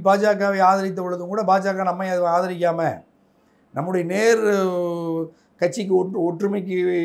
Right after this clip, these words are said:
ம், இசைவு தெரிவிக்காத எடப்பாடியோட பா ஜ க கைகோர்க்குமானால், இனி பா ஜ கவை நம்பி நம்ம பயன் இல்லை. அப்போ, அப்போ உறவை துண்டித்து கொண்டு, ம், ஓ பி எஸ், இப்ப டி டி வி, சின்னம்மா, இதர ஜனநாயக ஆளுமைகளை ஓர்மைப்படுத்தி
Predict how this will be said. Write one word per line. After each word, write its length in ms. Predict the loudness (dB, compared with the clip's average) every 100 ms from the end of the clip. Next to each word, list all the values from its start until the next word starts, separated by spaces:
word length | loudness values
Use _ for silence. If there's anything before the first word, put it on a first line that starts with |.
| -2 -2
ம், 960 | -4 -6 -8 -6 -6 -4 -6 -6 -6 -8
இசைவு 400 | 2 4 4 2
தெரிவிக்காத 380 | 0 2 2
எடப்பாடியோட 720 | 4 2 2 0 0 0 0 -2 -8 _ _ _
பா 120 | 0 2
ஜ 180 | 2
க 100 | 2
கைகோர்க்குமானால், 920 | 2 2 2 -2 -4 -2 2 4 2 -4 _ _ _ -6
இனி 220 | -4 2
பா 160 | 4
ஜ 200 | 6 4
கவை 240 | 4 2 2
நம்பி 260 | -2 -2
நம்ம 160 | -2 0
பயன் 300 | 0 0 -2
இல்லை. 360 | -2 -2 -2 -6
அப்போ, 300 | -8 -4 -4
அப்போ 220 | -2 -4
உறவை 480 | -4 -2 0 0 -2
துண்டித்து 400 | -6 -6 -6 -6
கொண்டு, 420 | -8 -6 -8 -10 _ _ _ _ _ _ -14
ம், 160 | -8
ஓ 220 | -4 -4 -4
பி 160 | -2
எஸ், 340 | 0 -2 -4 -10
இப்ப 160 | -4 -4
டி 200 | -2 -4
டி 160 | -4
வி, 140 | -4 -4
சின்னம்மா, 560 | -4 -2 0 0 0 -4
இதர 320 | -6 -4 -2
ஜனநாயக 540 | -2 -2 0 2 2
ஆளுமைகளை 360 | 0 -2 -4 -2
ஓர்மைப்படுத்தி 880 | -2 -2 -2 -4 -4 -4 -6 -8